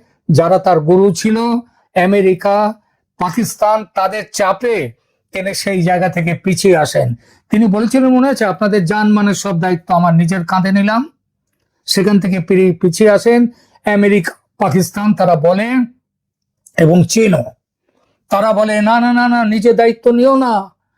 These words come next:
পঁচাত্তরের সঙ্গে চব্বিশের একটাই পার্থক্য,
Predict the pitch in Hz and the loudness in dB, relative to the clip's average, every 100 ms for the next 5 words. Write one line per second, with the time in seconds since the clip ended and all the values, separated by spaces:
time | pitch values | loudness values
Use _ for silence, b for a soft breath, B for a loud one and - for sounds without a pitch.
0 | _ _ _ _ - 185 220 - 208 190 | _ _ _ _ -6 -4 -6 -2 -2 -2
1 | - 185 185 202 190 - 170 151 180 - | -2 -6 -4 -6 -6 -8 -10 -10 -6 -2
2 | 190 131 _ _ _ _ _ _ _ _ | -2 -4 _ _ _ _ _ _ _ _
3 | _ 175 165 - 202 165 175 - - 175 | _ -2 -2 -2 -2 -2 -4 -4 -4 -4
4 | - - 101 | 0 -2 -2